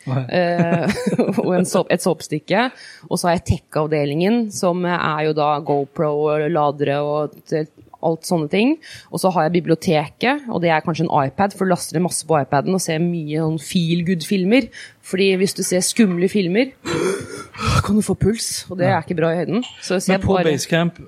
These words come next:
Speaker 1: har dere, dere har jo ikke vanlig elektrisitet der?
Speaker 2: Basecamp har vi aggregat,
Speaker 1: Ja.
Speaker 2: og der er det kamp om å lade, så det er det førstemann til mølla å
Speaker 1: Men
Speaker 2: være
Speaker 1: ikke med
Speaker 2: godt.
Speaker 1: solcellepanel og
Speaker 2: Du,
Speaker 1: sånne
Speaker 2: jeg har
Speaker 1: ting?
Speaker 2: hatt med en, eh, en gang, kanskje ikke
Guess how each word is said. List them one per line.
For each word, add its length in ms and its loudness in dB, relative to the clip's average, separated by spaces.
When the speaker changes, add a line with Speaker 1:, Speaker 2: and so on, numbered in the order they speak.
Speaker 1:
har 720 -4
dere, 180 2
dere 100 4
har 100 0
jo 40 -8
ikke 100 -2
vanlig 300 0
elektrisitet 760 -8
der? 220 -4
Speaker 2:
Basecamp 380 -4
har 120 -2
vi 140 -2
aggregat, 840 -4
Speaker 1:
Ja. 200 0
Speaker 2:
og 120 -4
der 380 2
er 100 2
det 160 -2
kamp 460 -2
om 140 2
å 80 2
lade, 480 0
så 160 -2
det 100 2
er 40 -2
det 100 0
førstemann 400 0
til 120 -2
mølla 300 2
å 120 2
Speaker 1:
Men 40 4
Speaker 2:
være 120 2
Speaker 1:
ikke 40 2
med 100 2
Speaker 2:
godt. 120 -2
Speaker 1:
solcellepanel 760 0
og 440 -2
Speaker 2:
Du, 60 0
Speaker 1:
sånne 80 2
Speaker 2:
jeg 80 0
har 80 2
Speaker 1:
ting? 80 -2
Speaker 2:
hatt 220 -2
med 220 0
en, 400 2
eh, 380 2
en 340 2
gang, 380 0
kanskje 260 -2
ikke 60 -14